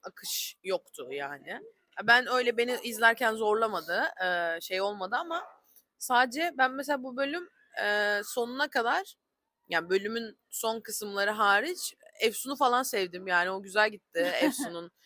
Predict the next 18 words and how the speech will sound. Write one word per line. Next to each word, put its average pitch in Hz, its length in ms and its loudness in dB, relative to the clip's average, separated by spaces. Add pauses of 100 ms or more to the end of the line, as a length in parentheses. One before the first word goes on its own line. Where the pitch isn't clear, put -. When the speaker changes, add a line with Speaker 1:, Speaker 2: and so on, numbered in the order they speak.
(200)
Speaker 1:
şeyi, 180 380 0
hareketleri 185 640 -2
falan 170 300 -2
filan 175 200 -6
beni 185 120 -4
bir 190 60 -14
sinir 196 260 -8
etmedi. 180 600 -2 (200)
Speaker 2:
Hı. 240 40 -12 (100)
Speaker 1:
İşte 196 140 -8
tatlı 202 340 0
gel-, 202 140 2
komik 233 360 -4
geldi 170 360 4
daha 160 220 0
doğrusu 160 320 -6
ama 285 220 0
mesela 277 300 -4